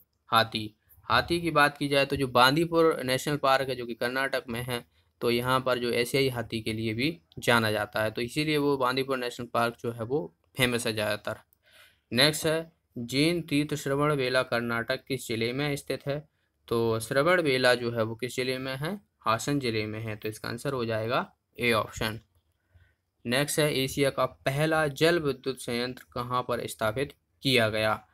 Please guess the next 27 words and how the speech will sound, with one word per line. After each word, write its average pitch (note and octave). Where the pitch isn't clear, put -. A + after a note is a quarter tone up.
तो -
एशिया D#3
का D3
सबसे B2
पहला C#3+
जो D3
किया B2+
गया A#2
था B2+
वो A#2
कहाँ C3
पर D3+
किया D3
गया C#3+
था? F3
ये A#2
किया A2
गया A2
था E3
शिव C3
समुद्रम A2+
में। A2
तो A#2
ये C3
क्वेश्चन E3
जो C3+
है C3+